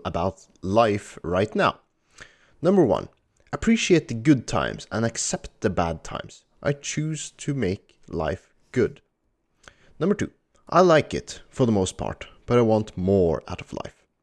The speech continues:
Number three, I know it could be better,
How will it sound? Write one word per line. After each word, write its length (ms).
Number 160
three, 300
I 80
know 260
it 300
could 200
be 120
better, 520